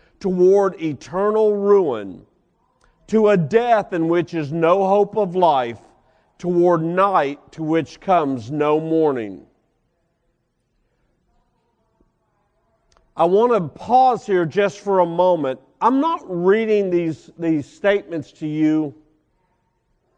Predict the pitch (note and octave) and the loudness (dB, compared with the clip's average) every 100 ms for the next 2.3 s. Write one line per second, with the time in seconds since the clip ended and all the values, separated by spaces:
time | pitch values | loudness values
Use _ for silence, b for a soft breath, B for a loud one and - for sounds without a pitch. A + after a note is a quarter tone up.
0 | _ _ _ _ _ _ _ _ _ - | _ _ _ _ _ _ _ _ _ -10
1 | D3+ G3 D#3+ D#3+ C#3+ C#3 D#3 D3+ B2+ A#2 | -4 -4 0 0 0 0 0 0 -2 -10
2 | G#2+ F#2 | -10 -12